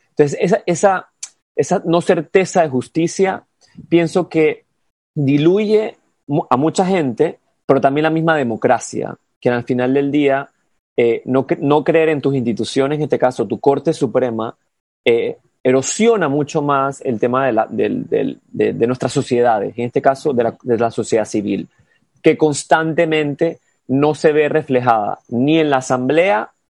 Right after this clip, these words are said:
homofóbica, transfóbica, violenta, el ejecutivo que mira para el otro lado y la corte, que debe ser el ente de justicia, no responde. Ahí yo creo que es importante, eh, y eso creo que es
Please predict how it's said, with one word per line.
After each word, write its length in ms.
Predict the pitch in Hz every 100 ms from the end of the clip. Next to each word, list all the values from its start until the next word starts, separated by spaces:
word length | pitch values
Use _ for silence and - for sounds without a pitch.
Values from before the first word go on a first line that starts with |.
| _
homofóbica, 960 | - 110 110 - 156 165 170 165 180 170
transfóbica, 1000 | 113 110 107 - 143 156 160 165 160 143
violenta, 800 | 117 110 123 143 170 170 190 - _ _ _ _ -
el 160 | 135
ejecutivo 560 | 143 135 147 127 208 170
que 100 | 135
mira 240 | 135 147
para 160 | 147 143
el 80 | 156
otro 240 | 156 196
lado 460 | 220 220 202 202 - 160
y 80 |
la 180 | 143 135
corte, 460 | - 214 165 127 120
que 80 | 131
debe 180 | 135
ser 160 | 135 131
el 80 | 139
ente 220 | 160 190
de 100 | 190
justicia, 560 | 190 185 214 202 214 185
no 160 | 139
responde. 520 | 131 - 98 95 - _ _ _ - _ - - _ _ _ _ _ _ _ -
Ahí 300 | 160 226 254
yo 160 | 226 214
creo 260 | 202 196
que 60 | 180
es 80 | 185
importante, 840 | 180 139 120 139 131 160 160 - -
eh, 480 | 123 113 107 104 - -
y 140 | 131
eso 200 | 131 170
creo 220 | - 156 156
que 220 | 139
es 100 | -